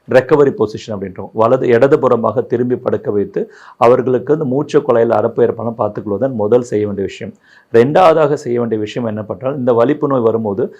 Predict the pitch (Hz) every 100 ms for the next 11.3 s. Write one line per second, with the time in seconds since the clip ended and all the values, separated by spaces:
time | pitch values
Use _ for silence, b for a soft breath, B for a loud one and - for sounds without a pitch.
0 | B B 120 131 120 120 135 127 135 123
1 | 110 131 131 113 131 131 123 117 120 135
2 | 147 131 117 113 117 120 117 113 107 117
3 | 120 107 104 101 147 156 123 131 131 120
4 | 107 107 104 101 104 110 101 95 95 95
5 | - - 117 135 143 120 107 98 160 B
6 | B B - 117 135 147 131 110 123 127
7 | 131 131 117 110 - 156 120 104 120 127
8 | 127 135 147 131 127 139 123 120 120 123
9 | 131 127 104 110 101 156 - 120 123 127
10 | 131 - 117 120 110 110 107 107 104 104
11 | 101 131